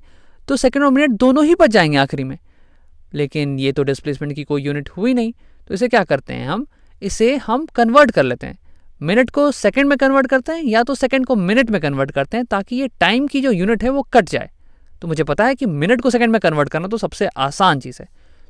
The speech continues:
तो हम क्या करेंगे, यहाँ पे ऊपर में लिखा हुआ है एक मिनट, तो इसलिए हम डिनोमिनेटर में लिख लेंगे एक मिनट, और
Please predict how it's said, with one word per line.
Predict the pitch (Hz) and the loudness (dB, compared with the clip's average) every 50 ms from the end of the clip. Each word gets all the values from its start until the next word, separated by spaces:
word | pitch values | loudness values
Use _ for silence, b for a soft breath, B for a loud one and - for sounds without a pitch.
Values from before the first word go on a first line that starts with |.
| - - - | -16 -10 -8
तो | 165 | -6
हम | 147 143 | -6 -4
क्या | - 165 151 | -2 -2 -2
करेंगे, | 151 180 180 202 226 247 | -2 -4 -6 -6 -6 -6
यहाँ | 226 175 160 151 151 | -6 -6 -8 -8 -8
पे | - - 151 - - | -8 -8 -8 -8 -10
ऊपर | 156 - - 220 220 | -8 -4 -2 -2 0
में | 226 226 | 0 -2
लिखा | 202 202 - 190 202 | -2 -4 -4 -2 0
हुआ | 214 233 | 0 0
है | 226 - - | 0 -2 -2
एक | 240 - - - 165 | -4 -4 -4 -4 -4
मिनट, | 160 190 226 269 - - - - - - - - - - - - - - - | -2 0 0 0 -2 -4 -12 -20 -20 -20 -20 -20 -20 -20 -20 -20 -20 -18 -16
तो | - - - | -16 -14 -12
इसलिए | 165 - - 277 240 196 147 156 196 | -12 -10 -8 -8 -6 -4 -4 -4 -4
हम | 220 175 196 214 220 | -4 -6 -6 -6 -6
डिनोमिनेटर | 165 139 151 147 165 180 196 214 226 220 226 233 | -4 -4 -4 -4 -4 -4 -4 -4 -2 -2 -2 -2
में | 220 202 | -2 -2
लिख | 202 202 | -4 -4
लेंगे | 220 233 254 269 233 - - | -4 -4 -4 -4 -6 -8 -8
एक | 156 151 143 - | -8 -8 -8 -8
मिनट, | 147 156 190 240 254 - - - - - - - - - - - - - - - - - - - - - - - - - - - - - - | -10 -8 -6 -6 -6 -8 -10 -12 -12 -12 -14 -18 -20 -20 -20 -20 -20 -20 -20 -18 -18 -18 -18 -16 -14 -14 -14 -12 -12 -14 -14 -14 -14 -10 -6
और | 165 170 170 175 | -2 0 0 0